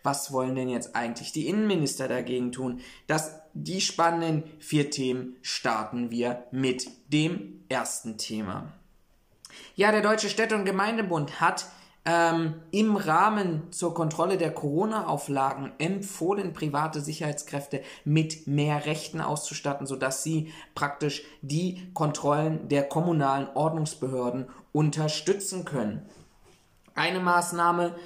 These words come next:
ähm, soll sein, dass zertifizierte Sicherheitsdienstleister, wie auch immer man zertifizierte Sicherheitsdienstleister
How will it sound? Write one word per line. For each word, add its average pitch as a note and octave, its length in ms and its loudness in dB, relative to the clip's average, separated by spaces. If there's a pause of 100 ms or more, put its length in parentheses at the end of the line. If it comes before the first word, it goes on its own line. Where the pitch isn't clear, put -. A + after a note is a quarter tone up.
(240)
ähm, D#3 380 4
soll D3 340 2
sein, D3+ 420 2
dass D3+ 280 0
zertifizierte F3 880 -2
Sicherheitsdienstleister, D#3+ 1200 -2
wie C#3+ 280 -2
auch - 300 -4
immer E3+ 220 2
man D3 240 0
zertifizierte D3+ 720 -6
Sicherheitsdienstleister C3+ 1300 -4